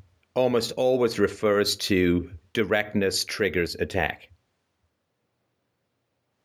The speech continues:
It means you have to dance around a subject because if you're direct, then it triggers attack. Like, when I was a kid, I would be more direct and people would get pissed off.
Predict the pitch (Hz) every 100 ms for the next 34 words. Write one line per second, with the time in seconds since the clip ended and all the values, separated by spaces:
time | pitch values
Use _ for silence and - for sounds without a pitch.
0 | - 123 135 120 139 147 110 139 135 113
1 | 131 170 131 - 110 110 110 117 113 127
2 | 131 - - - 113 107 110 147 139 -
3 | - - _ _ _ _ _ _ _ _
4 | _ 101 117 113 107 120 101 90 92 113
5 | 87 82 - - 175 147 - - - _
6 | _ _ - 156 160 202 156 143 - 147
7 | 127 135 131 135 123 113 120 196 143 -
8 | 113 127 143 110 113 117 101 - 110 98
9 | - 196 - -